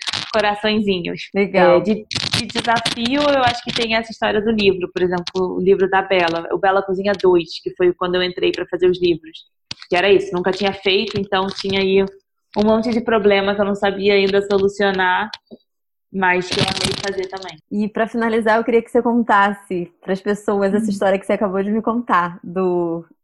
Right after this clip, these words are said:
Speaker 2: do, do colar, que eu achei muito
Speaker 1: <laughs>
Speaker 2: fofa.
Speaker 1: É fofa. É,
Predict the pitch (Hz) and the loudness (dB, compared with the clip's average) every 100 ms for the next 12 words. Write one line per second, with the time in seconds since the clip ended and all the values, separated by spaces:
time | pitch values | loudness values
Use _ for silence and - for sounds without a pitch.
0 | _ - 185 180 190 220 214 196 175 - | _ -6 -2 -2 2 2 4 4 2 -2
1 | - - - _ - 208 233 240 226 240 | -16 -18 -18 _ 0 2 4 4 4 4
2 | 277 277 226 208 - 196 - 285 277 240 | 4 4 2 0 0 0 2 0 -2 -6
3 | - - - _ _ _ _ - 254 247 | -10 -20 -20 _ _ _ _ -2 -2 0
4 | 247 240 233 202 190 - - - 190 185 | 2 2 0 -2 -2 -4 -10 -4 0 2
5 | 180 175 175 175 | 2 0 -2 -6